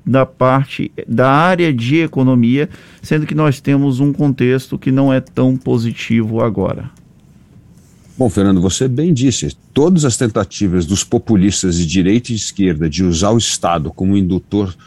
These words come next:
Speaker 2: da retomada do crescimento fracassou. Tá aí o resultado, vinte anos de estagnação econômica. Só vou te dar um número aqui. De dois mil e dez a dois mil e vinte, nos últimos dez anos,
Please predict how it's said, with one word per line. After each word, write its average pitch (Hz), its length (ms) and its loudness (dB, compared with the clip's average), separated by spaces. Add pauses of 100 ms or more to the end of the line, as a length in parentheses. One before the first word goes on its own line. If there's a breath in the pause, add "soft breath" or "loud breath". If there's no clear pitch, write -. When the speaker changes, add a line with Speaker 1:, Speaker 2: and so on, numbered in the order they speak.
(120 soft breath)
Speaker 2:
da 87 100 -4
retomada 92 480 0
do 82 80 -2
crescimento 80 600 -2
fracassou. 127 640 -2 (320)
Tá 143 100 -2
aí 110 140 4
o 123 40 2
resultado, 123 520 -4
vinte 139 540 -2
anos 143 220 2
de 104 80 -4
estagnação 92 580 -6
econômica. 85 420 -2 (260 loud breath)
Só - 120 -2
vou 202 80 0
te 196 100 -2
dar 196 100 4
um 151 80 4
número 123 300 4
aqui. 80 320 -8 (460 loud breath)
De 117 160 2
dois 151 400 2
mil 202 140 2
e 196 40 2
dez 117 460 -2
a 113 60 -2
dois 110 200 0
mil 151 100 2
e 117 40 2
vinte, 101 440 -4
nos 90 120 -8
últimos 104 340 -2
dez 110 300 0
anos, 104 400 -2